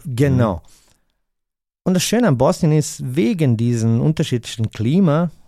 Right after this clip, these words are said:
Speaker 1: eigentlich, es gibt viele verschiedene Berge und man kann sich eigentlich aussuchen,
Speaker 2: Mhm.
Speaker 1: was, was man machen will.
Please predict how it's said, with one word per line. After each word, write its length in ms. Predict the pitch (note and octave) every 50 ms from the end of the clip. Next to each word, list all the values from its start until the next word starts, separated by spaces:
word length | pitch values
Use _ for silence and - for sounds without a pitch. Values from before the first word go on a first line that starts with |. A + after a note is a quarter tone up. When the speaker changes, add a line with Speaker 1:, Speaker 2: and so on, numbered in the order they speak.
| _ _ _
Speaker 1:
eigentlich, 1040 | - B2 B2 C3 B2 C3 C3+ B2 - C#3 C#3 C#3 C3+ C3+ C3+ C3 A#2+ - - - - -
es 140 | D3 C3 -
gibt 180 | - F3 - -
viele 360 | - - G3 G3+ G#3 G3+ F3
verschiedene 600 | - D3+ C3 - - C3+ C#3 B2+ A#2+ A#2+ A2 G2
Berge 800 | F#2 - - A2+ A2+ D3 G#3+ A3+ G#3+ F3+ G3+ G3 G3 - F#3+
und 400 | - - E3 D3+ D#3 D#3 D#3 D#3
man 200 | D#3+ E3+ F3+ E3 -
kann 280 | - E3+ F#3 F#3+ F3+
sich 240 | D3 D#3 - - - D#3
eigentlich 400 | D3+ C#3+ - C#3 A#2+ - - -
aussuchen, 720 | C3+ C#3 C#3+ - - - - A2+ G2+ E2+ - - D#2 D#2 _ _ _ _ _ -
Speaker 2:
Mhm. 340 | F#2+ G2 F#2+ F#2 F#2 F2+ - -
Speaker 1:
was, 800 | A#2+ A2+ A2 A#2 - - - - - - - - - - - _
was 400 | - D3+ C3+ A#2+ B2+ B2+ B2 -
man 240 | B2 A#2 A#2 A#2 A2+
machen 500 | A2+ A2+ A2 A2 A2+ G2+ F#2 G#2+ G2 F2
will. 160 | F2+ F#2 F2+